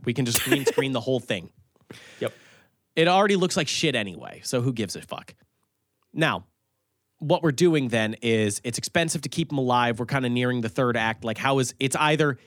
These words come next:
Speaker 1: he's in a race. So we're kind of staging it as, like, a Christopher Nolan, like, there's two simultaneous plot lines happening at the exact same time. And the, the thing you're trying to get to is, like, it's the Dunkirk.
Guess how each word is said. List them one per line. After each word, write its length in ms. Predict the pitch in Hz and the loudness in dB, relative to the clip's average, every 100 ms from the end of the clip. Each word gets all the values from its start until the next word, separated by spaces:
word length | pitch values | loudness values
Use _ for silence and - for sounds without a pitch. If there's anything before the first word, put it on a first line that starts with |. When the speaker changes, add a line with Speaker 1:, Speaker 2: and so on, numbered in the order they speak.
| - | -6
Speaker 1:
he's 240 | - 214 | 0 2
in 80 | 233 | 2
a 60 | |
race. 420 | 135 127 90 - - _ | 2 0 0 -4 -8 _
So 180 | - 180 | -4 -2
we're 120 | 160 | -2
kind 180 | 180 202 | -2 -2
of 140 | 165 | -2
staging 500 | 123 - 170 156 147 | -4 -4 -2 -2 -2
it 80 | 139 | -4
as, 220 | - 123 135 | -2 -2 -2
like, 140 | 120 | -4
a 40 | |
Christopher 360 | 123 160 - 151 | -2 -4 -2 -2
Nolan, 320 | 131 127 123 | 0 0 0
like, 160 | 117 - | -2 -2
there's 180 | 120 - | -4 -4
two 340 | - 202 190 | -4 -4 -2
simultaneous 640 | 160 143 139 123 147 127 117 | -2 -2 -4 -4 -4 -2 -4
plot 280 | - 131 139 | -2 -2 0
lines 220 | 143 139 | -4 -2
happening 340 | 135 127 135 | -4 -4 -6
at 120 | 123 120 | -6 -6
the 100 | 123 | -6
exact 360 | 104 135 123 | -4 -4 -4
same 180 | - 113 | -6 -6
time. 360 | - 123 139 156 - - - _ - | -2 0 0 -2 -10 -20 -20 _ -4
And 240 | 135 127 | -2 -2
the, 300 | 107 113 135 | -4 -2 0
the 120 | 110 | 0
thing 200 | 131 175 | -2 -2
you're 80 | 160 | -2
trying 160 | 151 143 | -2 -4
to 40 | |
get 200 | 127 127 | -2 -4
to 100 | - | -2
is, 100 | 113 | -2
like, 140 | 117 135 | -2 -6
it's 140 | - | -6
the 100 | 151 | -4
Dunkirk. 540 | 113 139 110 - 82 | 0 0 0 -6 -14